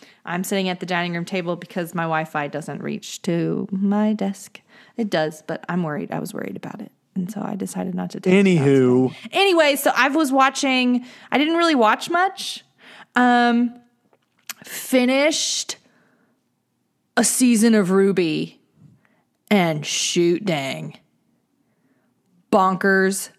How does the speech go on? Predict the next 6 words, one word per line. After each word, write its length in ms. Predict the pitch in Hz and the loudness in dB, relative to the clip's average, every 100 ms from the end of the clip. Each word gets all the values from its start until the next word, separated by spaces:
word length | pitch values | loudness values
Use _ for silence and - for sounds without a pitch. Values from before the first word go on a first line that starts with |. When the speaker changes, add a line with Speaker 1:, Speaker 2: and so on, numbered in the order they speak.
| _ | _
Speaker 1:
shenanigans. 1200 | - - 214 180 151 143 135 131 - 202 - - _ _ _ _ | -4 2 4 2 -2 -6 -6 -6 -6 -6 -8 -12 _ _ _ _
Speaker 2:
Is 120 | 131 | -6
that 140 | 113 101 | -4 -4
right? 320 | 101 98 104 - 180 | -4 -6 -8 -12 0
Speaker 1:
Bonkers 540 | 214 208 214 226 214 | 2 4 4 2 2
shenanigans 680 | - 214 190 190 180 175 180 | 2 4 4 4 2 2 -2